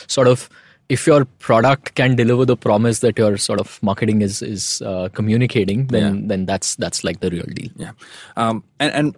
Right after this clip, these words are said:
Speaker 2: and what are you looking at going ahead in terms of, uh, future focus as well, right? To kind of build from where you're at right now.
Speaker 1: Hmm.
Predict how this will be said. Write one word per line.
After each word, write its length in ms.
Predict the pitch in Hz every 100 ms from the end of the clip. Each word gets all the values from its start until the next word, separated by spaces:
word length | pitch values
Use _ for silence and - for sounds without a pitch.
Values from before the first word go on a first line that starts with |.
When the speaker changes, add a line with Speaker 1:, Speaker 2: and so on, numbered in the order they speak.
| -
Speaker 2:
and 220 | 131 135
what 160 | 127 147
are 40 |
you 100 | 180
looking 320 | 139 123 127
at 220 | 131 117 101
going 240 | 98 98
ahead 340 | 92 104 85
in 140 | 85 82
terms 260 | 82 82
of, 160 | 82 -
uh, 280 | 90 82 82 - -
future 340 | - 107 92 -
focus 400 | 92 - 85 82
as 160 | 73
well, 120 | - -
right? 160 | 71 - - _
To 120 | 90
kind 180 | 82 85
of 260 | 82 - - _ _ _ 101
build 220 | 104 104 101
from 260 | 104 90
where 200 | 87 87
you're 260 | 82 85 78
at 200 | 78 80
right 140 | 71 -
now. 240 | 71 64 _ -
Speaker 1:
Hmm. 140 | 110